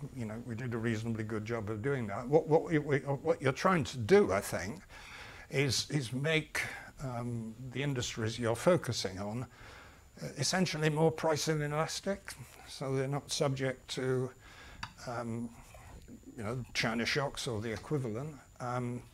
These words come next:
trying to make your, your cars or your aer-, aeroplanes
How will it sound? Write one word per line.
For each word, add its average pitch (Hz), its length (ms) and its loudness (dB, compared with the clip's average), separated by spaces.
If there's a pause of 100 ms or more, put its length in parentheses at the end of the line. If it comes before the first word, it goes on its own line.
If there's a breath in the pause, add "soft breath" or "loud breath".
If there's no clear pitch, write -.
(120)
trying 135 240 4
to - 100 -4
make 123 400 -2 (920 loud breath)
your, 117 340 0 (180)
your 117 240 0 (160)
cars 117 640 0
or 120 140 0
your 117 220 2
aer-, 120 200 -2 (220)
aeroplanes 113 800 -4